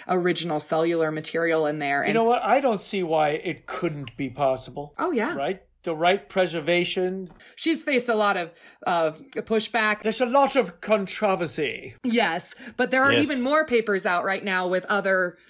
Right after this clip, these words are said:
Speaker 1: with soft tissue being reported from dinosaurs. So I think she is right on the money.
Speaker 3: Hey, Amy, so Dave was asking about the coolest fossil that you've ever seen, but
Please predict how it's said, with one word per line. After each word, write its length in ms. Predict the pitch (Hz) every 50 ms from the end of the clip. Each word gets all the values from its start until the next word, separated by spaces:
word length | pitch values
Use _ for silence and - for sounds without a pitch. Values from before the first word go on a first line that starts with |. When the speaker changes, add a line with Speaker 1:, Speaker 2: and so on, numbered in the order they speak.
| - _ -
Speaker 1:
with 260 | 196 214 202 180 -
soft 320 | - - 226 196 175 - -
tissue 300 | 208 190 - - 202 175
being 240 | 170 180 170 170
reported 420 | 165 165 160 - 180 160 170 170 -
from 120 | 180 170
dinosaurs. 600 | 165 160 156 156 156 151 - 160 151 151 156 -
So 160 | - 185 170
I 100 | 170 180
think 220 | 170 - 208 185 -
she 240 | - - 196 175 170
is 260 | 156 156 160 160 185
right 280 | 165 170 170 165 160
on 180 | 160 151 147 147
the 60 | 135
money. 360 | 143 139 135 139 131 143 175 _ _ _ _ _ _ _ _ -
Speaker 3:
Hey, 300 | - - 139 135 - - -
Amy, 440 | - 147 151 147 147 139 135 - - -
so 240 | - - 135 123
Dave 220 | 123 120 135 147 147
was 120 | 135 120
asking 280 | 135 131 127 - - 139
about 160 | 117 117 113
the 80 | - -
coolest 420 | - 127 127 117 107 - - -
fossil 400 | - 113 117 117 110 - 139 113
that 160 | 90 107 107
you've 140 | - 101 95
ever 200 | 107 104 101 95
seen, 480 | - - - 123 117 117 113 107 101 92
but 220 | 95 98 95 -